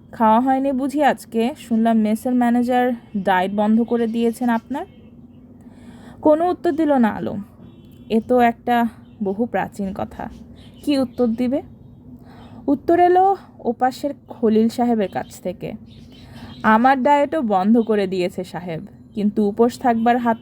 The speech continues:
থেকে বড় জোর বেঁচে গেছি। ফুফাতো ভাই একটা থাকে শরৎ দাস লেনে, ওর কাছে গিয়ে মুখ ফুটে চেয়ে খেয়ে এলাম এক পেট।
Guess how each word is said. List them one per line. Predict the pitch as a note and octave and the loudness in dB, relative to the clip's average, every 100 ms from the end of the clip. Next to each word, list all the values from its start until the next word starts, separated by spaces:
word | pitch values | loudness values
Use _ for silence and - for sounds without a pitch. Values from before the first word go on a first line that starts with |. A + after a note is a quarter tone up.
| - | -6
থেকে | C4 A3+ G3+ A#3+ - - - - - - | -6 -4 -2 -2 -6 -16 -20 -20 -6 2
বড় | G3+ F#3+ G3+ A#3+ | 4 4 4 2
জোর | A3+ A3+ | 2 0
বেঁচে | G#3 F#3+ E3 | 0 -4 -8
গেছি। | - - - F3 - - - - - | -10 -14 -18 -20 -20 -20 -20 -20 -14
ফুফাতো | F#3+ - G3+ A#3 | -6 -2 2 2
ভাই | A#3+ A#3+ | 4 4
একটা | A#3+ A#3+ C4 | 2 0 -4
থাকে | - A#3 A3 C4 A#3+ - - - - | -2 -2 -2 -4 -6 -12 -20 -20 -20
শরৎ | - A#3+ G#3 F#3+ | 2 4 4 0
দাস | F#3 F3+ - | -2 -2 -2
লেনে, | F3 D#3 - - - - - - - - - - - - | -6 -6 -8 -12 -20 -20 -20 -20 -20 -20 -20 -20 -12 4
ওর | A#3+ | 4
কাছে | C4 C#4+ C#4 D#4 | 6 0 0 -4
গিয়ে | D4 D#4 | -2 -2
মুখ | D4+ C4+ A#3+ | 0 -2 -4
ফুটে | - C#4 D4+ | -8 -4 -4
চেয়ে | - B3 B3 | -2 -2 -2
খেয়ে | - C4 B3+ | -2 0 2
এলাম | B3+ C4 C4 | 2 2 2
এক | C4 - | -2 -4
পেট। | - | -6